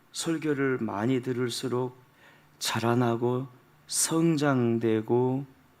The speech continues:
하나님 나라가 이루어져야 되는데, 오래 믿을수록 비판만 살아가지고,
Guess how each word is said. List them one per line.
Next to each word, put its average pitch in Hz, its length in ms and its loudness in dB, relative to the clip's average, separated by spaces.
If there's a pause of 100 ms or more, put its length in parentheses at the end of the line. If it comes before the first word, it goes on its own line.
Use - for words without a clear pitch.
(500)
하나님 170 400 0
나라가 110 320 -2
이루어져야 107 640 -2
되는데, 98 600 -2 (680)
오래 170 340 6
믿을수록 254 1080 2
비판만 240 520 6
살아가지고, 123 840 0